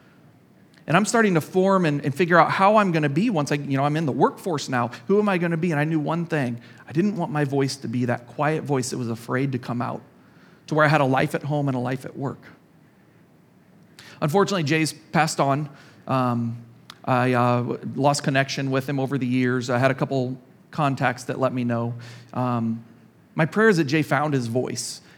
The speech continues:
And I don't know if he found his voice through maybe just a, an experience at church. I don't know if he found his voice.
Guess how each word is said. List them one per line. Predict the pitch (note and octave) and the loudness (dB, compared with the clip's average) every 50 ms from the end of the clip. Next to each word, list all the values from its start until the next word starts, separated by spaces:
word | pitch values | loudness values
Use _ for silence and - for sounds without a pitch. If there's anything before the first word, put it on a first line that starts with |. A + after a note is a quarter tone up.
| - - | -6 0
And | C#3 D3+ | 4 4
I | F3+ A3+ | 6 6
don't | C4 A#3+ G3+ | 6 4 4
know | F3+ F#3 G3 G3+ F#3 E3 D#3 D3+ D3+ D3+ - | 6 6 8 8 8 6 4 2 0 -2 -2
if | C#3+ | -2
he | D3+ C#3+ | -2 0
found | - - D3+ D#3+ E3 | 0 0 0 0 0
his | D3+ C3+ B2+ | -2 -2 0
voice | B2 D3 D3 D3 - - | 0 0 0 0 0 -4
through | - - C#3+ D3 D#3 D#3 D#3 D#3 D3+ C#3 C#3+ - - - - - - - | -6 -4 -2 0 0 2 2 0 0 -2 -4 -10 -20 -20 -20 -20 -10 -4
maybe | - D#3+ E3+ E3 F3+ F3 E3 | 0 2 2 2 2 0 0
just | C#3+ B2+ A#2+ - E3+ D#3+ - | -2 -4 -4 -4 -4 -2 0
a, | E3 C#3+ B2+ A#2 - | 0 0 0 0 -2
an | - C3 C3 | -2 -2 -2
experience | A#2+ A#2+ - - D#3+ D#3+ E3 D#3+ - B2+ | -2 -4 -4 -2 0 0 0 -2 -4 -6
at | - | -10
church. | - - - F3+ E3 F3 F3 - | -8 -6 -4 -4 -4 -4 -6 -8
I | - D3 | -6 -4
don't | E3 | -2
know | E3 D3+ | -2 -2
if | C#3+ | -2
he | D3+ | -4
found | C3+ - C#3+ C#3+ D3 | -4 -2 -2 -2 -2
his | C#3 A#2 | -4 -4
voice. | A#2+ C3 C3 C#3 C3+ | -2 -2 -2 -2 -2